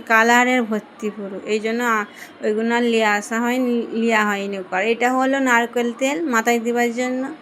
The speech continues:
আমরা এই তেলগুলোই ব্যবহার করি, আর শহরে সব এই তেলগুলোই ব্যবহার করে। আর এটা হচ্ছে রান্নার তেল, এই নারকেল তেলগুলো ব্যবহার করে শহরে। সবার এত চুল, বাপরে। আর এটা হচ্ছে নারকেল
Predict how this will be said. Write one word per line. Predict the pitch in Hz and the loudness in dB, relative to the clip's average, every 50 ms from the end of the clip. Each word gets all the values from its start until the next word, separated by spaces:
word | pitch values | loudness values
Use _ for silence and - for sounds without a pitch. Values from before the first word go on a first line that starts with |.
| - - - - - - - | -20 -20 -20 -20 -20 -20 -10
আমরা | - 240 240 254 262 269 | -4 -2 2 4 4 4
এই | 254 254 | 4 4
তেলগুলোই | 262 262 247 240 240 226 233 254 262 262 | 4 2 2 2 2 0 0 0 0 2
ব্যবহার | 240 247 233 226 233 254 254 247 247 | 2 2 2 2 0 -2 -4 -4 -4
করি, | 247 262 262 269 277 277 | -2 -2 0 0 0 0
আর | 269 269 269 - | 0 -2 -4 -4
শহরে | - 247 240 240 233 247 254 262 | -4 -2 0 0 0 0 0 0
সব | 262 269 262 | 0 0 2
এই | 254 247 254 | 2 2 0
তেলগুলোই | 247 254 240 240 226 240 262 269 277 | 0 -2 -2 -2 -2 -2 -4 -4 -2
ব্যবহার | 262 254 240 233 226 233 240 226 226 | 0 0 0 0 0 -2 -2 -4 -6
করে। | 226 247 254 262 311 349 359 - - - - - - - - - | -4 -2 0 0 0 -2 -2 -6 -14 -20 -20 -20 -20 -20 -20 -16
আর | - 254 240 | -2 -2 0
এটা | 233 233 240 | 2 4 2
হচ্ছে | 240 240 240 269 262 | 2 4 2 4 6
রান্নার | 254 240 226 226 226 233 240 240 240 240 - - - | 6 6 6 4 4 2 2 0 0 0 -6 -10 2
তেল, | - 240 247 262 285 320 339 - - - - - - - - - - - - - - - - | 4 6 6 6 2 -2 -6 -10 -18 -20 -20 -20 -20 -20 -20 -20 -20 -20 -20 -20 -20 -12 -6
এই | 240 | -2
নারকেল | 254 254 240 233 240 240 247 240 | 0 2 2 0 2 2 0 0
তেলগুলো | 240 247 240 240 247 254 269 269 | 2 0 0 2 0 0 -2 0
ব্যবহার | 247 233 226 226 254 262 262 269 | 0 0 0 0 0 0 0 0
করে | 269 277 285 302 285 | 0 2 2 2 2
শহরে। | 285 277 240 240 247 247 254 294 320 359 349 - - - - - - - - | 2 0 0 2 4 4 4 4 4 2 0 -6 -16 -16 -16 -16 -18 -16 -6
সবার | - 285 277 277 269 277 320 311 | 0 2 2 2 4 2 2 4
এত | - - - - - - - 320 311 - - | 4 2 0 -4 -10 -6 -4 -4 -4 -4 -6
চুল, | - 277 285 311 320 294 262 | -8 -4 0 2 2 2 2
বাপরে। | 226 226 220 220 - - - - - 202 208 202 - - | 2 2 2 2 0 -4 -16 -12 -6 -6 -6 -6 -6 -4
আর | - 233 | 0 0
এটা | 240 233 247 247 | 0 2 0 -2
হচ্ছে | 247 240 262 262 | -2 -2 -2 -2
নারকেল | 262 262 240 233 233 233 240 233 | 0 2 2 0 0 0 -2 -4